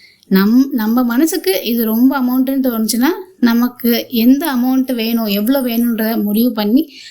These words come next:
அந்த அமௌண்ட்டை கேளுங்க. இல்ல, ஒரு அன்பான உறவு வேணும்னா, இந்த உறவு எப்படி இருக்கணும்,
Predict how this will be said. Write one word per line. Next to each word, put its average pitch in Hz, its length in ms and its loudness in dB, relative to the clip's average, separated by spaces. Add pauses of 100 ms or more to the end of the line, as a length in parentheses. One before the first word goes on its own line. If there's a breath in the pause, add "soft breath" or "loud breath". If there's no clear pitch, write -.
(140 loud breath)
அந்த 269 280 4
அமௌண்ட்டை 320 420 -2
கேளுங்க. 208 480 -2 (480 soft breath)
இல்ல, 302 640 2
ஒரு 254 240 2 (1400)
அன்பான 302 540 2
உறவு 269 340 -2
வேணும்னா, 240 300 0
இந்த 247 220 0
உறவு 285 300 0
எப்படி 240 240 -4
இருக்கணும், 220 320 -2